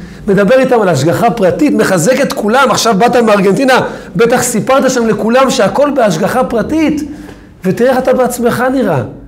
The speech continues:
תסתכל על הפרצוף שלך, תסתכל במראה." הוא אומר, "איך שאשתי אמרה לי את זה, בן רגע, הכל אצלי השתנה,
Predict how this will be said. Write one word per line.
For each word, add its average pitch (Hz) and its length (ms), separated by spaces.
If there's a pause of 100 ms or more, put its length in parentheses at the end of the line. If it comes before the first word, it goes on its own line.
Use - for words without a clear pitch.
(140)
תסתכל - 340
על 269 60
הפרצוף 269 420
שלך, 269 160
תסתכל 262 340
במראה." 285 560 (760)
הוא 151 120
אומר, 226 460
"איך 196 240
שאשתי 180 640
אמרה 196 300
לי 196 200
את 180 80
זה, 208 220 (460)
בן 202 320
רגע, 170 500 (640)
הכל 220 260
אצלי 214 340
השתנה, 180 500